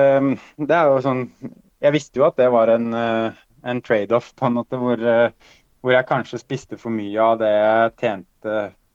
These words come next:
på å, å trappe ned treninga. Men samtidig så ville jeg gå inn, jeg ville gå inn i konkurransen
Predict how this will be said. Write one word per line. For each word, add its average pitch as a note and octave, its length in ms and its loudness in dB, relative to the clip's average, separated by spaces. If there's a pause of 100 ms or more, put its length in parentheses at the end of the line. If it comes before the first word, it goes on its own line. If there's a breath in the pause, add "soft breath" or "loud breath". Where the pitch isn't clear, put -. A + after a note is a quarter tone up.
(160)
på A2+ 80 -6 (320)
å, A2 120 -6 (1000)
å A#2 140 -4
trappe A2 260 -4
ned G2+ 160 -10
treninga. A2+ 400 -6 (220)
Men A#2+ 100 -12
samtidig A2+ 420 -4
så A#2+ 100 -2
ville A2 240 -2
jeg B2 160 0
gå A#2 140 0 (100)
inn, A2 260 -6 (580 soft breath)
jeg D3 100 -2
ville C3 340 0
gå C3+ 140 0 (100)
inn G#2+ 140 -4
i A2+ 80 -6
konkurransen A2+ 1120 -4